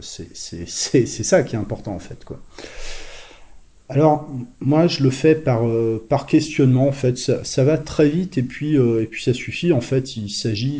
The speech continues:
de, de créer des, <laughs> des interférences, en fait, dans le système de croyance de la personne, euh, en, en posant des questions qui sont des questions auxquelles il n'y a pas de réponse, quoi. En fait, je le dis comme ça, c'est-à-dire que,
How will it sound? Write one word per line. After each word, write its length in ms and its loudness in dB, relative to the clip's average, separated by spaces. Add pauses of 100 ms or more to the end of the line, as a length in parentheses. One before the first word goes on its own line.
de, 320 -4
de 140 -10
créer 380 0
des, 200 -2 (120)
<laughs> 120 -18
des 240 2
interférences, 760 2
en 60 0
fait, 240 0
dans 100 -6
le 60 -4
système 420 2
de 80 -2
croyance 480 0
de 80 0
la 120 -2
personne, 580 -2 (560)
euh, 400 -4
en, 300 -8 (920)
en 160 -8
posant 480 4
des 160 2
questions 760 0
qui 200 -10
sont 420 -6 (800)
des 120 -4
questions 380 -2
auxquelles 200 0
il 40 -4
n'y 40 -2
a 60 -4
pas 120 -4
de 60 -2
réponse, 380 -2
quoi. 200 -4 (380)
En 60 -16
fait, 220 4
je 100 0
le 80 2
dis 160 -4
comme 200 -2
ça, 220 2
c'est-à-dire 480 0
que, 280 -2